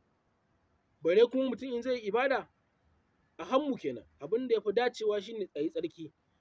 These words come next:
Domin "Inna Allaha yuhibbul tawwabina," lallai Allah yana son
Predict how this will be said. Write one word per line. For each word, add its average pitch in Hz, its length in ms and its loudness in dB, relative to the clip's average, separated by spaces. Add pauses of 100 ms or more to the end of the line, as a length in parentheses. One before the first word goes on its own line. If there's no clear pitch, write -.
(200)
Domin 190 300 -2
"Inna 233 160 -6
Allaha 220 360 0
yuhibbul 226 440 -2 (400)
tawwabina," 214 880 2
lallai 240 240 0
Allah 240 320 0
yana 220 220 0
son 220 260 0